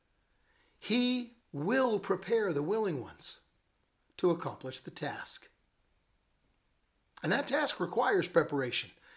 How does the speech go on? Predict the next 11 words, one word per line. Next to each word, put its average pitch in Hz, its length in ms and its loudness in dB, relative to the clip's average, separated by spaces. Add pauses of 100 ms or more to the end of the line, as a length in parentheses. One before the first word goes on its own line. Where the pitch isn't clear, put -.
It 302 140 12
requires 254 720 12
the - 100 0
favor 226 380 8
of 165 100 4
God. 165 320 8 (280)
That 294 320 10
task, 214 380 4
that 262 220 8
incredible 311 960 8
task, - 680 0